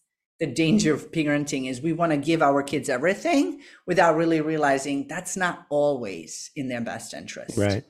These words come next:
Speaker 2: Well, I mean, that, and, and doing so, like you, you mentioned, it could, it could cause entitlement with, with the kids. And I think you telling your story to the American kids when you moved here, I, I, I'd bet you that it helped a lot of them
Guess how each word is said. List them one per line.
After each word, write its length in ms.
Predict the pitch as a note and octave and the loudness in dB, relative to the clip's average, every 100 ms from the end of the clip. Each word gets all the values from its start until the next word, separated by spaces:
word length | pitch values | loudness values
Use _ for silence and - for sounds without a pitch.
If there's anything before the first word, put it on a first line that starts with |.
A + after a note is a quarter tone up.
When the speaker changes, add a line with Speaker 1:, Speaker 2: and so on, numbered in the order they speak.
| - | 4
Speaker 2:
Well, 100 | D3+ | 6
I 60 | |
mean, 120 | D3+ D3 | 8 10
that, 280 | D3+ D3 | 8 6
and, 240 | E2+ C3+ C3+ | -2 2 2
and 260 | C#3 B2+ - - - - C3+ | 4 0 -2 -20 -20 -12 0
doing 300 | D#3+ F#3 E3+ | 6 6 6
so, 200 | - C#3 | 6 8
like 260 | C3 B2 - | 10 8 4
you, 100 | A#2+ | 2
you 200 | A#2+ A2+ | 4 6
mentioned, 400 | B2 D3 A2+ G#2 | 6 4 4 2
it 80 | |
could, 140 | - B2+ | 4 4
it 180 | B2+ - | 4 2
could 220 | B2+ - | -2 -2
cause 420 | - C3 A#2+ A2+ | 8 8 8 4
entitlement 720 | G2+ - C#3+ D#3+ A2 F2+ E2+ - _ - | -2 4 8 8 8 2 -2 -8 _ -6
with, 200 | G2 F#2 - - | -4 -4 -8 -8
with 320 | G2+ G2 - | -4 -4 -4
the 80 | - | -8
kids. 400 | G2+ A#2+ G#2 A2 | 0 0 0 0
And 100 | A2 | 0
I 120 | A2 | 2
think 360 | A2+ C#3 C#3+ C#3 - - - _ | 2 6 6 4 -12 -20 -20 _
you 240 | A#2+ D3 D#3+ | 4 6 6
telling 400 | - D3+ C#3+ C3 | 8 10 10 10
your 140 | A#2+ | 8
story 800 | - - B2+ B2+ C3+ D3 D3+ E3 _ _ - | 4 2 6 8 10 8 6 -2 _ _ -10
to 320 | - C3+ C3+ | 8 10 12
the 160 | C3 B2+ | 12 10
American 440 | B2 A#2+ A#2 B2 | 10 6 4 0
kids 300 | A2+ C#3 C3 | 4 6 8
when 140 | B2+ A2+ | 6 6
you 120 | G#2+ | 6
moved 460 | A2 D3+ G3 D#3 | 8 10 8 6
here, 420 | - A#2+ G#2+ G#2+ G#2+ - - - - _ _ _ _ _ - | 4 6 6 2 -2 -10 -20 -20 -20 _ _ _ _ _ -2
I, 220 | A#3 D3+ - | 6 6 8
I, 240 | D3 F#3+ G3 | 8 8 8
I'd 280 | F3 G3+ C#3 | 8 8 8
bet 300 | E3 G#3+ A#2 | 8 8 6
you 160 | C3 | 8
that 180 | B2 B2 | 10 10
it 80 | A#2 | 8
helped 420 | G#2+ E3 G#3 - | 8 6 6 0
a 40 | |
lot 320 | A2 G#2+ F#2+ F#2+ | 2 4 4 2
of 100 | F#2 | 0
them 380 | F#2+ F2 F#2 | -2 -2 -6